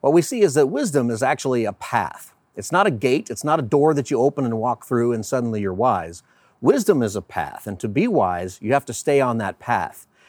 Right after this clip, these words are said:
and you make steps, one step after another. And the more you're on the path of wisdom in life, the more wise you're gonna be, especially when those times come to actually make the decisions that we make in life that can even make or break us.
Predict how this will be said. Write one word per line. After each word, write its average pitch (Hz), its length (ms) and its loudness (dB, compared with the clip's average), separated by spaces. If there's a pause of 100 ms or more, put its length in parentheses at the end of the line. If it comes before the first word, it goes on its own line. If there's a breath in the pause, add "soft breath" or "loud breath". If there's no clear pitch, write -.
(160 soft breath)
and 110 140 -2
you 113 80 0
make 123 200 0
steps, - 420 0
one 123 200 -2
step 123 340 -2
after 135 360 0
another. 95 380 -2
And 113 140 -4
the 120 60 -2
more 247 220 0
you're 196 120 6
on 156 100 2
the 131 60 -2
path 147 300 2
of 117 100 -2
wisdom 131 380 0
in 98 140 -2
life, 107 400 0 (260 soft breath)
the 113 80 -4
more 143 180 4
wise 131 360 4
you're 110 100 -4
gonna 104 160 -4
be, 90 380 -6 (580 soft breath)
especially 185 480 0
when 131 180 4
those 131 220 -2
times 135 400 -2
come 92 520 -4
to - 160 -4
actually 143 280 0
make 131 180 0
the 127 80 0
decisions 120 480 -2
that 104 140 -2
we 101 80 0
make 107 240 -4
in 98 60 -4
life 104 260 -2
that 110 100 -4
can 120 100 -4
even 113 240 0
make 110 240 0
or 101 120 -2
break 113 340 0
us. - 280 -14